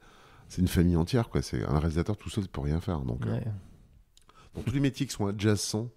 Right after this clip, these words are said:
Speaker 1: à la réalisation sont très importants. Et t'as beaucoup de gens, en fait, qui préfèrent être un peu dans l'ombre, des passionnés, mais qui sont structurellement, euh, très importants, en fait, dans, dans, dans un film, mais, mais qui n'aiment pas être mis en avant.
Speaker 2: Mhm.
Speaker 1: Euh, ce sont souvent des gens qui font, d'ailleurs, le fait que le cinéma est,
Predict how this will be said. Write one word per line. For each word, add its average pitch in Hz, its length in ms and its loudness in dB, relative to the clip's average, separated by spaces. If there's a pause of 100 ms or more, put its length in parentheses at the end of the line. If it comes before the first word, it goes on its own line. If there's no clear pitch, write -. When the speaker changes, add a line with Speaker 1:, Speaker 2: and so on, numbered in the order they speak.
(600)
Speaker 1:
à 90 60 -4
la 80 80 0
réalisation 78 560 -2
sont - 240 -6
très - 280 -6
importants. 82 420 -6 (540)
Et 87 80 -4
t'as 113 120 4
beaucoup 123 220 2
de 120 80 0
gens, 127 160 6
en 139 60 4
fait, 113 140 0
qui - 100 -16
préfèrent 104 280 -4
être - 140 -4
un 85 60 -4
peu 110 100 -6
dans 95 140 2
l'ombre, 101 360 0 (100)
des 85 120 -4
passionnés, 104 460 2
mais 107 100 -4 (680)
qui - 100 -12
sont - 180 -4 (100)
structurellement, 92 920 0
euh, 53 60 -6
très - 220 -4
importants, 104 400 -2
en 110 40 -2
fait, 101 140 -6
dans, 73 140 0
dans, 60 320 -4
dans 64 200 -6
un 73 60 -2
film, 110 220 -4
mais, 80 160 2 (500)
mais 87 100 -2
qui - 160 -14
n'aiment 95 120 4
pas 110 100 2
être 101 120 2
mis 110 120 0
en 90 100 0
avant. 85 280 0 (220)
Speaker 2:
Mhm. 98 320 0 (100)
Speaker 1:
Euh, 64 1080 -2
ce - 160 -10
sont 85 100 -4
souvent 101 220 -4
des 92 100 2
gens 85 140 0
qui 90 260 -8
font, - 280 -6
d'ailleurs, 80 260 0
le 76 80 -4
fait 76 220 -6
que - 100 -8
le 65 160 -4
cinéma 78 320 -6
est, 76 180 -8